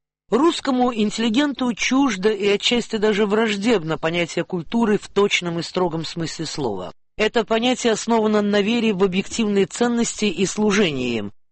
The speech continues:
и культура в этом смысле может быть прямо определена как совокупность осуществляемых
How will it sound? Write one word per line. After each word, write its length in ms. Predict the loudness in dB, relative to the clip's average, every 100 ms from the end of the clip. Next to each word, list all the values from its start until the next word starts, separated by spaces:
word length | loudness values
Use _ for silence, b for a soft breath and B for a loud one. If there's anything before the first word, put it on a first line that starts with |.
| _
и 140 | -2
культура 500 | 0 0 2 2 4
в 60 | 2
этом 240 | 2 -2
смысле 420 | -2 -4 -4 -2 0
может 240 | 0 2
быть 260 | 0 -2 -2
прямо 380 | 0 2 2
определена 560 | 0 0 -2 0 0 -2
как 220 | -2 -6
совокупность 680 | -4 -2 -2 -2 -2 -4 -2
осуществляемых 1000 | -6 -4 -4 -4 -6 -2 2 2 2 0